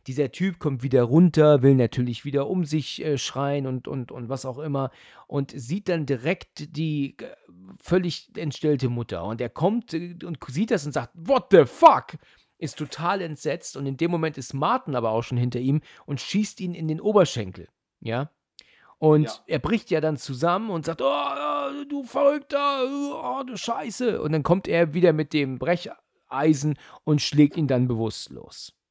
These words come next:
Speaker 1: Und wie, wie
Speaker 2: Mhm.
Speaker 1: kriegt er den ins Auto? <laughs>
Speaker 2: Das ist eine gute Frage. Ich hab mich das auch schon mal gefragt.
Speaker 1: Wie, und nicht nur, wie er den ins Auto kriegt, wie kriegt er den auch nach unten zum Auto?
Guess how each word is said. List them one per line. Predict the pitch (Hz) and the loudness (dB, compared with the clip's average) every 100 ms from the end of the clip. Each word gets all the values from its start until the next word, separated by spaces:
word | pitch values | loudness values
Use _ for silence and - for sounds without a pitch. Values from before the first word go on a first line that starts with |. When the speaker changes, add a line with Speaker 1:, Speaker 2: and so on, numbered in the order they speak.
| _ _ - | _ _ -10
Speaker 1:
Und | 127 135 | -6 -4
wie, | 175 | -2
wie | 160 196 | -2 -4
Speaker 2:
Mhm. | 202 | -2
Speaker 1:
kriegt | 190 - | -4 2
er | 185 | 4
den | 180 | 4
ins | 196 170 | 2 0
Auto? | 139 151 127 160 - - - - | 0 2 2 -2 -6 -10 -10 -2
<laughs> | 202 - - _ _ _ _ _ _ _ _ _ | -2 -2 -14 _ _ _ _ _ _ _ _ _
Speaker 2:
Das | 104 123 | -12 -8
ist | 117 - | -4 -4
eine | |
gute | 139 147 | -4 -6
Frage. | - 143 107 98 | -6 2 2 2
Ich | - | -2
hab | 131 | -4
mich | 123 | -4
das | 135 120 | -6 -4
auch | 117 | -4
schon | 110 | -4
mal | 98 | -4
gefragt. | 98 - 107 | -6 -8 -6
Speaker 1:
Wie, | 190 247 | -6 -4
und | 196 160 | -6 -2
nicht | 240 - | -4 0
nur, | 214 | 2
wie | 202 | 4
er | |
den | 180 175 | 4 4
ins | 151 180 | -4 -4
Auto | 247 247 | -6 -6
kriegt, | 156 - | -12 -14
wie | 151 | -10
kriegt | 220 - | -8 -4
er | 170 | -6
den | 160 | -4
auch | 165 | -4
nach | 147 - | -4 -4
unten | 277 320 165 | -4 -4 -6
zum | - 359 285 | -4 -2 0
Auto? | 143 127 123 | -2 -2 -6